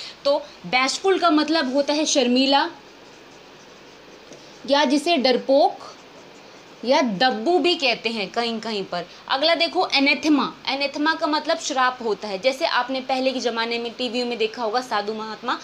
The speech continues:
श्राप देते थे एक दूसरे को कोई गुस्से होने पर, तो श्राप जिसको हम कर्स कहते हैं या तो मेल एडिक्शन भी कहते हैं। एनेथेमा वर्ड का मतलब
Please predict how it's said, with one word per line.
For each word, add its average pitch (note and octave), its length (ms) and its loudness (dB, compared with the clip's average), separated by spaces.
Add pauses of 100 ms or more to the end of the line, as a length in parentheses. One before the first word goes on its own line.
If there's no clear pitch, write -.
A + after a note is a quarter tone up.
(260)
श्राप E4 280 2
देते A#3+ 240 2
थे B3 120 0
एक G#3+ 140 0
दूसरे G3 280 -4
को F3+ 180 -10 (240)
कोई C4+ 140 4
गुस्से B3+ 320 0
होने A3+ 240 -2
पर, F#3 160 -4 (160)
तो D#4 80 0
श्राप D4+ 460 0 (240)
जिसको B3+ 240 -6
हम D4 120 0
कर्स C#4 440 0
कहते D4+ 340 -2
हैं C#4 160 -6 (320)
या B3 200 2
तो F4 300 2 (180)
मेल C#4+ 400 2
एडिक्शन C4+ 460 0
भी C4+ 100 0
कहते A3 340 -2
हैं। G3 260 -8
एनेथेमा B3+ 500 0
वर्ड C4+ 240 4
का C4+ 120 2
मतलब C4 420 0